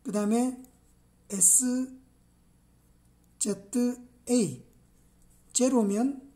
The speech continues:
스킵하는 거죠.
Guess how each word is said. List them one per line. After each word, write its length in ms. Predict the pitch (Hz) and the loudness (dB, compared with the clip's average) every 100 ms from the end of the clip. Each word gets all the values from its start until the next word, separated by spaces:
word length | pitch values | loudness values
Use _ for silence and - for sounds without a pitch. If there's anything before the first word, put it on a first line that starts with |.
| _ _ _ _ _ _ _ _ _ _ _ _ _ _ _ _ _ _ _ - | _ _ _ _ _ _ _ _ _ _ _ _ _ _ _ _ _ _ _ -6
스킵하는 480 | - 226 202 165 | -4 -2 -6 -6
거죠. 280 | 151 160 214 | -8 -10 -12